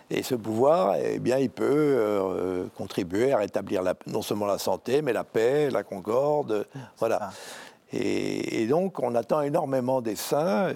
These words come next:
Speaker 1: peut-être trop, mais enfin, il y a une demande très forte qui explique que cette époque soit une grande, une grande période du culte des saints, des reliques et, et des pèlerinages, voilà.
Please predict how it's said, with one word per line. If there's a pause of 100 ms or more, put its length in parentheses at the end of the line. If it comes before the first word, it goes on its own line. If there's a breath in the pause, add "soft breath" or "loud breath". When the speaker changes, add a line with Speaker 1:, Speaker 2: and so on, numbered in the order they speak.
(120)
Speaker 1:
peut-être
trop,
mais
enfin, (500 loud breath)
il
y
a
une
demande
très
forte
qui
explique
que
cette
époque
soit
une
grande, (720 loud breath)
une
grande
période
du
culte
des
saints,
des
reliques
et,
et
des
pèlerinages,
voilà.